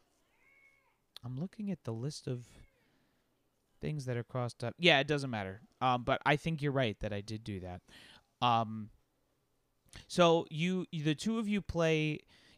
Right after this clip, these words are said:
you are solstice warriors. So one of you, I believe Zale,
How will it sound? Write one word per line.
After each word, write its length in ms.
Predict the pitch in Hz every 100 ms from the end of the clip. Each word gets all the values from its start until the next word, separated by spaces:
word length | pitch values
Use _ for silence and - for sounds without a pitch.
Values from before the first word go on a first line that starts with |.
| -
you 200 | 151 151
are 180 | 139
solstice 600 | 139 - 151 147 - 127
warriors. 600 | 135 120 110 107 104 107 -
So 460 | - 127 123 117
one 260 | - 139 151
of 120 | 160
you, 420 | 160 160 151 151 - _ _ -
I 100 | 123
believe 400 | 123 131 139 131
Zale, 540 | 117 123 113 110 110